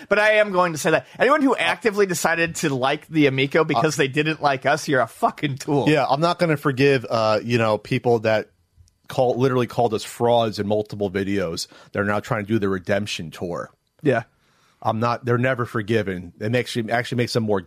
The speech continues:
Speaker 2: gutless uh, to me or the people they associate with.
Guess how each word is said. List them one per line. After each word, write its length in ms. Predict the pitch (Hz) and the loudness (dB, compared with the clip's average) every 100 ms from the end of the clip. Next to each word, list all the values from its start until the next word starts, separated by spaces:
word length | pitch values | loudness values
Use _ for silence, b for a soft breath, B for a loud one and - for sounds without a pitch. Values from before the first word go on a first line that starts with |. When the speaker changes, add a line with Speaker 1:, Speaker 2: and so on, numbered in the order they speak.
| - | -2
Speaker 2:
gutless 600 | 127 - 107 - - - b b b | -2 -2 -6 -6 -6 -8 b b b
uh, 260 | 110 107 92 | -2 0 -2
to 180 | - 117 | -4 -4
me 320 | 92 85 82 b b b | -4 -8 -12 b b b
or 140 | 127 | -2
the 80 | 107 | 0
people 280 | - 127 117 | 0 0 2
they 140 | 113 | 2
associate 580 | 104 - 107 - 92 85 | 0 0 -2 -2 -6 -8
with. 360 | 69 - - | -12 -16 -20